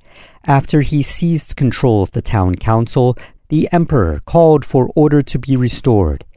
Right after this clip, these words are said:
In retaliation, a mob attacked the Judengast, or Jewish ghetto. Two Jews and one Christian were killed when Jewish residents took up arms to defend their homes and families. They were outnumbered by the mob.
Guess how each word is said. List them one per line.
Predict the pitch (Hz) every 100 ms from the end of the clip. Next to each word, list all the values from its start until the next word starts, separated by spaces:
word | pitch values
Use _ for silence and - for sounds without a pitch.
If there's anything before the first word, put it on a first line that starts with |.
| _ _ _
In | - 104
retaliation, | 95 - 104 101 110 123 - 104 101 - - -
a | 135
mob | 120 139 147 -
attacked | - - 151 151 - -
the | -
Judengast, | 135 131 170 151 123 104 87 73 - - - - -
or | - 147 139
Jewish | 104 127 151 131 -
ghetto. | 143 123 92 71 71 - _ - _ _ _ -
Two | - 190
Jews | 160 139 156 156 151
and | - 127 123
one | 143 143
Christian | - 156 - 143 123
were | 123 120
killed | - 120 92 78 - - -
when | 127 117
Jewish | 110 143 156 -
residents | 139 135 135 139 127
took | - - 180
up | 175 - -
arms | 151 151 151
to | - 139
defend | 147 - 170 165
their | - 147 135
homes | 143 139 139
and | - 123
families. | 113 131 120 107 80 73 - - - - - _
They | 127 139
were | 160 165
outnumbered | 151 151 - 151 120 85 76
by | 95 90
the | 98
mob. | 98 90 73 73